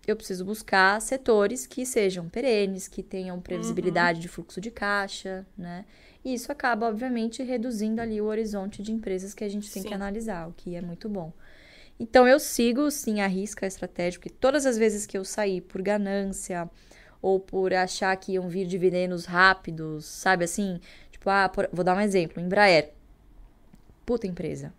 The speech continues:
Speaker 1: muito boa empresa, mas não necessariamente uma boa empresa é um bom investimento.
Speaker 2: Sim.
Speaker 1: Que foi o meu caso. Então, eu entrei no papel, putz, excelente empresa, só que, por que que eu entrei? O que que me levou a colocar esse ativo na carteira? É, logo quando ela tava pra fechar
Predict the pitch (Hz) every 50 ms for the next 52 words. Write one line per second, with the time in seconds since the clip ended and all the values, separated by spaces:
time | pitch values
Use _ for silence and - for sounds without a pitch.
0 | - - - 202 214 226 240 247 240 247 226 190 202 196 196 196 190 185 170 160
1 | 156 147 147 147 - - _ - - - - - - - 196 185 185 - - -
2 | 202 208 240 247 269 277 - 262 - 254 233 220 220 208 208 208 - 214 208 196
3 | 190 190 196 196 202 208 196 190 190 196 190 190 180 190 190 185 185 185 - -
4 | 196 185 170 156 151 - - - - - 220 208 202 190 - - - - _ -
5 | 180 170 - 190 180 185 185 190 - 202 180 139 135 151 - - - - - -
6 | - - - - - - - - 262 269 277 277 262 254 240 233 240 226 - 240
7 | 233 - 226 214 220 247 262 - - - - 190 - - - 175 - - 185 180
8 | 185 190 190 - 196 185 - - 190 190 196 202 226 220 220 - 240 240 - -
9 | 226 196 180 170 - - - - - - - - 233 226 226 - 285 285 - 294
10 | 262 247 240 220 - 202 180 170 170 - 202 - - 226 220 220 220 214 196 202
11 | 196 208 214 214 233 214 214 214 220 202 202 - 202 - - 202 190 196 196 190
12 | - 196 190 - - 185 165 151 156 147 - - _ _ _ - - _ _ _
13 | - - - - - _ _ - 190 190 190 185 185 - - 202 202 220 254 254
14 | 254 262 240 240 233 226 220 220 220 220 220 214 214 208 208 - 208 202 - -
15 | - 202 208 220 247 247 -